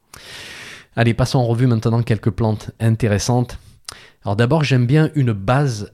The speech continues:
de gingembre et de citron. Le gingembre,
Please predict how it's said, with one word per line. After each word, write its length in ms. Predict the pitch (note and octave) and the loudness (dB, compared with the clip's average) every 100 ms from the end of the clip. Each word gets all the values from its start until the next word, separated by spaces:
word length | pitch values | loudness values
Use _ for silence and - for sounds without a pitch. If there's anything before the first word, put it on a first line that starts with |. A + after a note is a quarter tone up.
| _ | _
de 420 | A2 G#2 C3 C3+ - | -8 0 0 0 -4
gingembre 680 | A2 A2+ B2+ G#2+ C#3 D#3+ - | -4 0 2 2 0 -2 -4
et 80 | A#2+ | -2
de 100 | C3+ | -2
citron. 480 | - A2+ G2+ F2 - _ _ _ _ _ - - _ _ - | -2 -8 -8 -10 -12 _ _ _ _ _ -20 -20 _ _ -2
Le 200 | A#2 C#3 | 2 2
gingembre, 600 | C3+ A#2+ B2+ D3+ A#2+ | 2 0 0 -2 -4